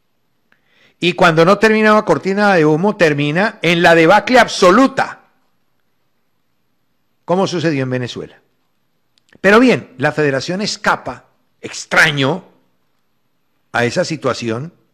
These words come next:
económica. Es un producto muy rentable y muy bien manejado. Claro, ustedes necesitan que yo diga que eso es un desastre, que es una porquería.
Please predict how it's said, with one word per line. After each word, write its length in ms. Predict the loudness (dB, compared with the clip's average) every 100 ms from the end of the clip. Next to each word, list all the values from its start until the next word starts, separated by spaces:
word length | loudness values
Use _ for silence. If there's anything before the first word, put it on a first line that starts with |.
| _ _
económica. 720 | -6 -2 -2 -2 -6 -10 -20 _ _ _ _ _ _ _ _ _
Es 180 | -8 -6
un 100 | -6
producto 400 | -4 -2 -2 -4
muy 180 | -2 -2
rentable 640 | -2 -4 0 0 0 -10 _ _ _ _ _ _ _ _ _ _ -2
y 140 | 0
muy 200 | 2 2
bien 200 | 2 0
manejado. 500 | 0 -2 -4 -6 -10 _ _ _ _ _ _ _ _ _ _ _ _ _ _ _ _ _ _ _ _
Claro, 400 | 2 2 0 -14
ustedes 300 | -14 -2 0
necesitan 480 | 0 -2 -4 -4 -4
que 140 | -2
yo 100 | 0
diga 240 | 0 2 0
que 80 | -2
eso 140 | -4
es 80 | -6
un 100 | -2
desastre, 720 | 0 0 -2 -4 -6 -4 -6 -12 _
que 80 | -4
es 80 | -2
una 180 | -2 2
porquería. 880 | 2 4 2 2 4 4 2 -4